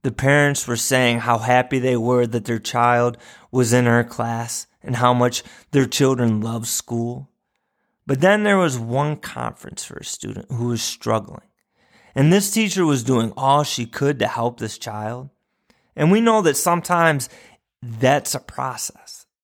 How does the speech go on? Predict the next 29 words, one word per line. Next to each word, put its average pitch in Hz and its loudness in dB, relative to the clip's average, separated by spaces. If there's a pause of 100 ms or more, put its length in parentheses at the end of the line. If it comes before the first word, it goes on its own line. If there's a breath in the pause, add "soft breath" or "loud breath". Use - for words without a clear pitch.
(140)
and 135 4
it 117 0
takes 131 -4
time. 131 -8 (840 soft breath)
Well, 143 4 (580 soft breath)
the 127 2
parent 180 0
came 156 0
into 151 0
the 120 0
meeting 117 -2 (520)
and 123 2
was 117 2
just 127 2
saying 120 2
some 113 -4 (100)
awful 117 -4
things. - -18 (600 soft breath)
And 147 2
ma-, 208 4
many 220 4
of 214 -2
us 202 2
have 127 0
been 113 0
there, - -14 (440)
and 143 0
that 170 0
hurts. - -10